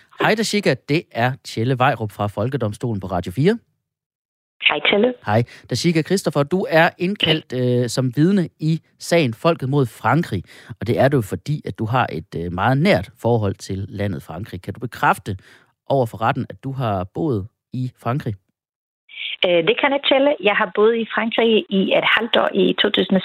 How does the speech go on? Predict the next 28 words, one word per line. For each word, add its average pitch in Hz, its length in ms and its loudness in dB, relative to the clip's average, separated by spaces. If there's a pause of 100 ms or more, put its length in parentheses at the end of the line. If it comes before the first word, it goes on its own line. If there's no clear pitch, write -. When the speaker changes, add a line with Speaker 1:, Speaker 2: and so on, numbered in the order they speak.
Speaker 2:
sytten 240 340 2
i 202 160 2
forbindelse 185 440 0
med 170 360 4
jurastudiet, 220 800 2 (100)
og 190 80 2
jeg 185 80 0 (100)
boede 175 280 4
i, 165 420 2
øh, 80 160 2
Bordeaux. 165 320 -2 (320)
Speaker 1:
Du 170 120 0
boede 165 260 2
i 165 100 -6 (100)
Bordeaux. 113 460 -2 (440)
Og, 127 340 6
øh, 117 200 2
og, 113 240 -2
og 113 200 -4
det 147 100 0
kan 143 80 -4
man, 113 180 0
man 113 100 0
kan 110 120 0
godt 127 200 2
høre 131 180 4
på, 104 300 0
øh, 98 140 2